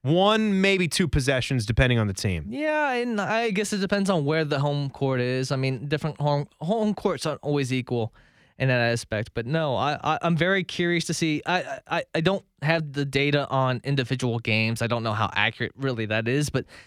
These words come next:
Speaker 2: it's just weird. It might just be coincidence, but the top three every single year, if you pick a team in that top three at the end of the season when you're putting your bracket together, you have a thirty-three percent chance of getting it right.
Speaker 1: <laughs> We're, uh,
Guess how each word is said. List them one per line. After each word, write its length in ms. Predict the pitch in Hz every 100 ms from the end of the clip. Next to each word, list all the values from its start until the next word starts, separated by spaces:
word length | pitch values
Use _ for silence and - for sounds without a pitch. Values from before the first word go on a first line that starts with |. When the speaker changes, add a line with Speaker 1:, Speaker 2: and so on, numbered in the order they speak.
| -
Speaker 2:
it's 160 | 180 165
just 160 | 220
weird. 460 | 156 143 214 190 135
It 40 |
might 280 | 147 175 208
just 160 | 185 -
be 80 | 208
coincidence, 800 | - 139 127 202 - 123 101
but 120 | - 104
the 80 |
top 320 | 120 - 165 -
three 480 | - 165 180 143
every 240 | 117 147 156
single 320 | 139 156 139
year, 400 | 160 170 147 113 - - _ _
if 200 | - 113
you 80 | 180
pick 260 | - 202 170
a 60 |
team 320 | - 175 180
in 60 | 151
that 120 | 151
top 240 | - 151 -
three 180 | 165 160
at 40 |
the 120 | 143
end 100 | 151
of 40 | 151
the 40 |
season 340 | 131 160 156 147
when 120 | 139
you're 100 | 147
putting 360 | - 170 160 156
your 100 | 143
bracket 320 | 131 147 180
together, 400 | 170 190 196 208 - - _
you 80 | 190
have 100 | 220
a 40 | 220
thirty-three 420 | 208 202 196 196
percent 340 | 175 170 165 147
chance 260 | 156 143
of 100 | 135
getting 220 | 131 120 113
it 100 | 82
right. 180 | 101 123 143 - -
Speaker 1:
<laughs> 280 | - - -
We're, 360 | 120 156 175 165
uh, 340 | 160 151 139